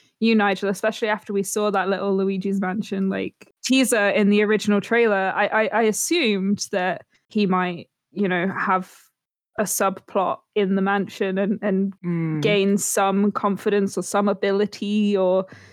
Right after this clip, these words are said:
Speaker 1: some means of not being a whiny, scared little guy.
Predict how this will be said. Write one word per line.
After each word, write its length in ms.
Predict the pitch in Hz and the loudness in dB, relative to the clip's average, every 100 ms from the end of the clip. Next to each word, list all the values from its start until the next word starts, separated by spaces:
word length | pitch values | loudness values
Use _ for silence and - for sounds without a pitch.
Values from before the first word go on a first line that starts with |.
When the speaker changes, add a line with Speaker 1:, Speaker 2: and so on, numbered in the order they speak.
| - _ | -20 _
Speaker 1:
some 760 | - 220 202 196 196 190 - - _ _ | -4 0 2 2 0 -2 -6 -14 _ _
means 460 | 165 214 208 208 202 | -2 2 4 2 0
of 180 | 202 - _ | -4 -6 _
not 380 | 208 208 - - | -4 -4 -4 -2
being 400 | 208 196 196 226 | 0 0 -4 -6
a 140 | 202 | -4
whiny, 360 | 202 196 196 202 | -2 0 0 -4
scared 380 | - 208 202 196 | -4 -4 -4 -2
little 200 | 196 202 | -4 -2
guy. 540 | 202 208 - 170 202 | -2 -2 -4 -14 -18